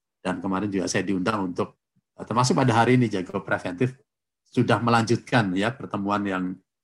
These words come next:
eh, waktu kami melakukan webinar dengan Wakil Menteri dengan dunia usaha.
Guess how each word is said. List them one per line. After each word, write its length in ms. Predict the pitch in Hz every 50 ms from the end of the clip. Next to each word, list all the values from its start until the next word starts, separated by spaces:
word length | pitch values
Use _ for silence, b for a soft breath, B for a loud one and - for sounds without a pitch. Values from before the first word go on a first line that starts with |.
| _ _ _
eh, 80 | - 95
waktu 220 | 92 92 - 98
kami 240 | - 98 95 104 101
melakukan 580 | 101 95 90 - - 87 - - 104 104 101 98 95
webinar 400 | 95 95 90 80 92 90 95 98
dengan 240 | 87 90 87 87 92
Wakil 240 | 85 - - 98 95
Menteri 320 | 92 87 87 123 139 127
dengan 180 | 95 90 92 87
dunia 240 | 90 87 87 90
usaha. 400 | 92 90 - 101 92 82 101 92